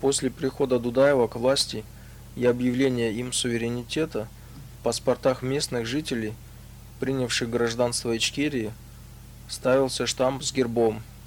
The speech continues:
и делалась соответствующая запись. Поэтому всё нестарое население, чтобы не дразнить наших солдат,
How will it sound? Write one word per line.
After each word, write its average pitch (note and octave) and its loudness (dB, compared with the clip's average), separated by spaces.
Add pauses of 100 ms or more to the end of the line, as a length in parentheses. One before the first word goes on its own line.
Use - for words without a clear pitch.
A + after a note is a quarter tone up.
(560)
и B2+ -2
делалась B2+ 4
соответствующая B2 0
запись. A2+ -2 (1200)
Поэтому C3 4
всё C#3 2
нестарое A#2+ 2
население, B2 0 (240)
чтобы A#2+ 0
не B2 0
дразнить B2 0
наших A2+ 0
солдат, B2 2